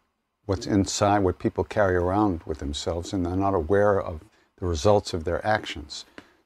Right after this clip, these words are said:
So, of course, you can't conquer hate with hate. Uh, you can only offer loving kindness and offer your actions as, with as much compassion and kindness as you can muster up.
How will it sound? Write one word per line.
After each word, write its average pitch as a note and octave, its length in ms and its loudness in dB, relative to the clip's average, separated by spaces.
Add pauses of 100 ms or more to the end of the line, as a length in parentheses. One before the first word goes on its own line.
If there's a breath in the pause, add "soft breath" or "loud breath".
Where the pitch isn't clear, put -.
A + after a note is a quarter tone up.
So, A2+ 60 6
of G2 100 -2
course, D3 340 6
you G2+ 60 -4
can't A#2+ 380 0
conquer G2 380 2
hate G2+ 400 -2 (1000)
with F#2 140 0
hate. C#2+ 340 -6 (1700)
Uh, E2 280 -4 (100)
you G2 140 0
can G#2 180 2
only G#2+ 400 4
offer G#2 400 0
loving F#2 340 -4
kindness A#2 760 -4 (960)
and F2 240 -4
offer G2+ 320 4
your G2 180 4
actions G#2+ 760 -2
as, - 300 -10
with G2+ 220 -2
as E2+ 160 0
much - 480 -2 (580)
compassion G#2+ 680 0
and G2 120 0
kindness G2+ 440 -2
as F#2 160 -2
you F#2+ 80 -2
can F2 240 -4
muster F#2+ 360 -4
up. A#2+ 160 -4